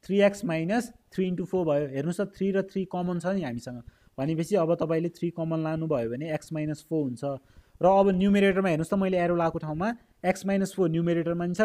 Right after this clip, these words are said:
डिनोमिनेटरमा पनि छ, भनेपछि हामीले के गर्न पायौँ त, यसलाई क्यान्सल गर्न पायौँ। र यही स्टेपमा हेर्नुहोस् है त, तपाईँले अब चाहिँ यदि लिमिट हामीसँग एक्स टेन्स टु फोर छ, एक्सको ठाउँमा तपाईँले भ्यालु फोर लिएर राख्नुभयो भनेपछि अब तपाईँको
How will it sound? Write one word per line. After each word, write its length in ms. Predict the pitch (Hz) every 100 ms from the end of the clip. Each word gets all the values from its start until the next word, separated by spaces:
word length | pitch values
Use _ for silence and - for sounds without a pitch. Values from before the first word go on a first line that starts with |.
| 180
डिनोमिनेटरमा 520 | 175 170 165 147 151
पनि 40 | 139
छ, 40 | 131
भनेपछि 360 | 127 123 143
हामीले 220 | 170 135 139
के 120 | 165
गर्न 160 | 151 143
पायौँ 240 | 139 143
त, 60 | 170
यसलाई 300 | 156 202 240 - _ _ _
क्यान्सल 300 | 156 156 156
गर्न 220 | 147 139 127
पायौँ। 240 | 135 143 - _ _ -
र 60 | 180
यही 320 | 175 233 226
स्टेपमा 340 | - 226 214
हेर्नुहोस् 280 | 185 143 143
है 80 | 190
त, 60 | 196 - - - -
तपाईँले 440 | 196 202 214 220 220 -
अब 200 | 202 208 226
चाहिँ 320 | 220 214 220
यदि 280 | 175 170 220 226 - _ -
लिमिट 520 | 143 180 214 226 -
हामीसँग 400 | 123 135 160 185
एक्स 180 | 175 -
टेन्स 200 | 196 175
टु 40 | 185
फोर 160 | 185 180
छ, 100 | 185 175 -
एक्सको 300 | 170 - 190
ठाउँमा 200 | 175 170
तपाईँले 320 | 180 165 170 160
भ्यालु 240 | 139 156
फोर 220 | - 175
लिएर 220 | 170 165
राख्नुभयो 680 | 156 143 156 156 127 135 147 165 160
भनेपछि 520 | 113 110 123 - 202 170 - _ _ _ _ -
अब 180 | 180 214 226 220
तपाईँको 420 | 180 185 170 208